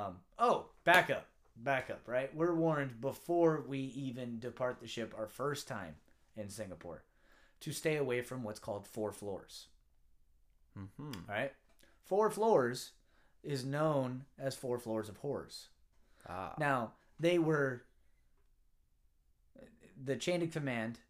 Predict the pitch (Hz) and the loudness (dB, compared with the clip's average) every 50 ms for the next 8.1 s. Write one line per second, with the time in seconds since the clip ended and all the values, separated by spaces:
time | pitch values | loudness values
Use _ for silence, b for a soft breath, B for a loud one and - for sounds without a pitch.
0 | _ - 127 127 143 143 139 139 135 - - - - - 120 113 104 104 104 - | _ -6 2 6 8 8 8 6 4 0 -12 -16 -10 -6 -4 -4 -4 -6 -8 -8
1 | 104 95 92 82 82 82 - - _ - _ _ - 131 123 127 127 120 117 110 | -10 -8 -8 -8 -10 -12 -14 -16 _ -20 _ _ -14 -8 -4 0 0 2 0 0
2 | 104 - - - _ - _ _ _ _ _ _ _ _ _ _ - - - _ | -4 -8 -14 -20 _ -20 _ _ _ _ _ _ _ _ _ _ -20 -20 -20 _
3 | - - 170 160 151 131 - - - - 190 196 185 - - 139 120 110 101 98 | 0 2 4 4 4 2 -4 -8 -6 0 0 0 0 0 -2 -2 -2 -2 -4 -8
4 | - - _ - _ _ - - _ - - _ _ - - 160 143 131 - 151 | -18 -20 _ -20 _ _ -20 -20 _ -20 -20 _ _ -12 -6 -6 -6 -2 2 2
5 | 139 131 123 113 120 117 117 117 120 - 131 123 117 117 110 107 104 107 113 110 | 2 2 2 0 0 2 2 0 -2 -2 -4 -4 -2 -2 -4 -4 -4 -6 -8 -4
6 | 113 113 113 123 123 113 113 117 117 107 90 - - _ _ - - - - - | -4 -4 -4 -2 -4 -4 -4 -4 -4 -6 -8 -12 -20 _ _ -20 -16 -10 -2 0
7 | 139 127 120 120 117 113 117 110 - - - 139 139 127 117 120 110 113 107 104 | 0 0 0 0 -2 -2 -4 -4 -8 -10 -6 -6 -4 -4 -4 -4 -4 -4 -4 -6
8 | 98 101 | -8 -10